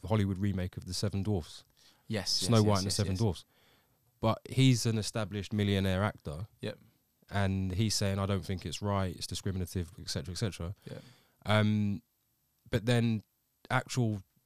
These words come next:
Speaker 1: short guys, dwarfs, however they label themselves, are coming out and saying, "Well, hang about, m-,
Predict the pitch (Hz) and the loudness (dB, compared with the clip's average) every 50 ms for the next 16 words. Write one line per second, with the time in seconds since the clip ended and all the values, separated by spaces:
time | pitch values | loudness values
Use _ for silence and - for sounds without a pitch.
0 | _ _ _ _ _ - - 123 113 - - 98 98 98 90 - - 107 104 95 | _ _ _ _ _ 0 2 2 2 2 0 0 0 0 0 0 0 0 2 2
1 | 107 110 - - - - _ _ _ _ _ _ - 98 104 104 92 87 107 98 | 2 0 -2 -8 -10 -14 _ _ _ _ _ _ 0 2 2 2 2 0 0 2
2 | 98 98 95 82 95 90 87 87 - - 95 95 95 95 - - 117 104 98 107 | 2 2 2 0 0 -2 -2 -2 0 0 0 0 0 -2 0 0 0 0 2 -2
3 | 107 104 69 95 92 - 104 101 104 113 113 101 104 - - 127 120 110 - 87 | -2 -4 -4 -6 -6 -4 -4 -2 0 0 0 0 0 2 2 2 2 2 0 -2
4 | 80 71 80 80 | -4 -4 -6 -10